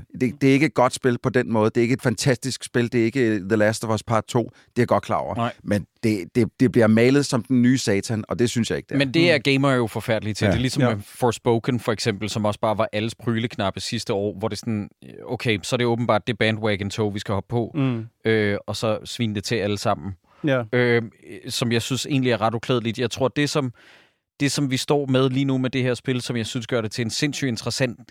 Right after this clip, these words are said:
Speaker 3: case, og det er
Speaker 2: Ja.
Speaker 3: irriterende, at jeg bruger det udtryk, men jeg har ikke rigtig et andet, for det, det er det her med, at jeg står et sted nu, hvor at jeg har lyst til at give Rocksteady et vap over nallerne,
Speaker 2: Ja.
Speaker 3: for at lave det her
Speaker 2: Ja.
Speaker 3: regulære svinestreg af et spil,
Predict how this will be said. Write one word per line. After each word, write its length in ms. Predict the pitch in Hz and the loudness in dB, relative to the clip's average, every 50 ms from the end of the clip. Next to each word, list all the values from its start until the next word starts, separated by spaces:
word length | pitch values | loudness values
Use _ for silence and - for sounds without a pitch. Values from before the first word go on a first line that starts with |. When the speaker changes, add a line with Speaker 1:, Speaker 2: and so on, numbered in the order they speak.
| _ _ - | _ _ -6
Speaker 3:
case, 580 | - - 147 143 147 170 170 - - - - _ _ _ - | -2 2 4 4 4 2 -2 -6 -12 -14 -16 _ _ _ -6
og 40 | - | -2
det 60 | 104 | -2
er 60 | 110 | 0
Speaker 2:
Ja. 40 | 117 | 0
Speaker 3:
irriterende, 340 | 110 113 110 - 143 123 117 117 | 0 0 0 0 -2 0 0 -2
at 60 | 107 | -2
jeg 20 | |
bruger 180 | - - 120 120 | -2 0 0 2
det 60 | 120 | 2
udtryk, 400 | 117 117 117 113 - - 127 107 | 2 2 0 0 0 0 -2 0
men 100 | - 117 | 0 0
jeg 80 | 113 110 | 0 0
har 100 | 110 131 | 2 0
ikke 160 | 123 113 - 117 | 0 0 0 -2
rigtig 200 | 113 - 131 117 | -2 -2 -2 -2
et 60 | 104 | 0
andet, 260 | 107 101 107 113 123 - - - - - _ _ - | 0 0 0 -2 -4 -6 -10 -20 -20 -20 _ _ -4
for 160 | - 123 120 | 0 2 2
det, 160 | 117 131 117 | 2 0 -2
det 60 | 143 | -2
er 20 | 131 | 0
det 160 | 147 139 135 | 2 2 2
her 60 | 135 | 4
med, 260 | 139 135 131 135 139 139 | 4 4 4 4 2 0
at 340 | - - 113 107 - - - _ _ _ _ _ _ _ _ _ _ _ _ _ _ _ _ - | 0 0 0 0 -2 -6 -18 _ _ _ _ _ _ _ _ _ _ _ _ _ _ _ _ -4
jeg 100 | - 127 131 | -2 -2 0
står 180 | - 180 170 | 2 2 2
et 60 | 151 - | 2 0
sted 200 | - 160 160 156 | 0 0 0 2
nu, 140 | 156 156 | 2 0
hvor 240 | 147 135 147 151 151 | 0 0 2 2 2
at 120 | 139 - - _ _ _ _ _ _ _ _ - | 2 0 -4 _ _ _ _ _ _ _ _ -2
jeg 100 | 135 131 | 0 0
har 60 | 139 139 | 2 2
lyst 160 | 156 156 - | 0 0 0
til 80 | - 170 | 0 -2
at 80 | 151 - | -2 -2
give 360 | - 151 151 151 131 127 135 | -2 -6 -6 -4 -2 0 0
Rocksteady 460 | 139 - - - 147 139 131 147 147 - _ _ _ _ - | 0 -2 -4 -2 -2 -2 -2 -4 -8 -12 _ _ _ _ -6
et 120 | 127 110 | -4 0
vap 160 | 123 123 127 | 0 0 0
over 160 | 139 135 131 | 0 0 0
nallerne, 340 | 120 117 113 123 143 147 143 - _ - 107 | 0 0 -2 -2 -4 -6 -8 -12 _ -10 -6
Speaker 2:
Ja. 140 | 107 113 135 - | -6 -6 -6 -4
Speaker 3:
for 140 | - - 135 | -2 0 0
at 60 | 120 | 2
lave 180 | 117 120 127 139 | 2 0 0 -2
det 80 | 143 127 | -2 -2
her 180 | 135 131 113 - - - - | -4 -4 -4 -6 -10 -12 -12
Speaker 2:
Ja. 100 | 101 117 117 _ _ - | -12 -12 -12 _ _ -10
Speaker 3:
regulære 480 | - 127 120 107 120 123 123 123 117 117 | -6 -4 -4 -2 -2 -2 -2 -2 -2 -4
svinestreg 640 | - - - 131 131 139 147 139 - - 117 101 95 | -6 -6 -6 -6 -4 -4 -4 -4 -4 -2 -2 -2 -2
af 60 | 107 | -2
et 100 | 107 104 | -4 -6
spil, 200 | - - - 123 | -4 -4 -2 -2